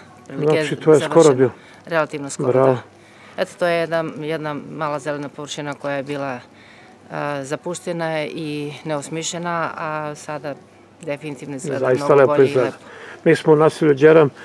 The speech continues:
Speaker 1: Da.
Speaker 2: a, imamo još jedan
Speaker 1: Imamo ovde još jednu površinu koja je bila prava deponija odmah ispod podvožnjaka. Formirali smo travnjak i, a, u ponedeljak treba da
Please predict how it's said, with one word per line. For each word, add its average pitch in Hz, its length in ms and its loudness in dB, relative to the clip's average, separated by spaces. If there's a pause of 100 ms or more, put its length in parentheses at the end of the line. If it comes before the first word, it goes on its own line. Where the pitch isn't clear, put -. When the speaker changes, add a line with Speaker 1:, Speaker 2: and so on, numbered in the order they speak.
(180)
Speaker 1:
Da. 165 120 -4
Speaker 2:
a, 147 500 0
imamo 156 320 6
još 156 240 8
jedan 151 240 8
Speaker 1:
Imamo 214 300 2
ovde 196 280 0
još 185 200 -4
jednu 180 380 -2 (380)
površinu 170 460 -4
koja 165 200 -2
je 160 100 -2
bila 160 380 -4 (500)
prava 156 220 0
deponija 147 600 -4
odmah 147 340 -4
ispod 139 240 -10
podvožnjaka. 160 680 -6 (360)
Formirali 175 420 -2
smo 151 200 -10
travnjak 185 540 -4
i, 170 300 -4 (140)
a, 170 100 -4
u 160 100 -4
ponedeljak 165 380 -4
treba 160 200 -6
da 151 360 -4